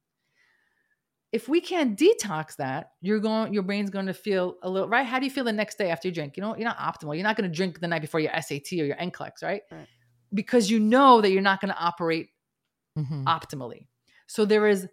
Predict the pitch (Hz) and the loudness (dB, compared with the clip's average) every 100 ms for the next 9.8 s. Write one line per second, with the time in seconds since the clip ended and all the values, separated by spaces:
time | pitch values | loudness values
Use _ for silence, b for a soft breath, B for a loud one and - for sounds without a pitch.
0 | - 226 262 262 208 190 220 220 165 - | -4 -2 0 -4 -6 -4 -2 -4 -6 -10
1 | 247 254 233 202 180 - 170 156 127 - | -8 -4 -4 -4 -6 -8 -14 -12 -12 -12
2 | - 190 226 233 208 185 - - 226 - | -10 -6 -4 -4 -6 -8 -8 -6 -6 -6
3 | 208 220 196 - 208 208 202 190 175 185 | -10 -8 -8 -6 -6 -6 -6 -6 -6 -6
4 | 190 - _ _ _ _ _ 185 240 311 | -6 -8 _ _ _ _ _ -8 -4 -2
5 | 294 269 240 226 240 220 - 190 - 180 | -2 -2 -2 -4 -2 -2 -2 -6 -6 -10
6 | 156 - - 185 185 185 180 - 156 151 | -10 -10 -6 0 2 2 0 -8 -14 -12
7 | 170 123 - 156 208 247 226 170 190 190 | -8 -10 -8 -4 0 2 0 -2 -2 -4
8 | 156 143 - 160 - - - 151 156 156 | -6 -8 -6 -8 -8 -12 -12 -14 -12 -12
9 | 143 139 135 135 135 135 - - | -12 -16 -12 -12 -10 -12 -16 -18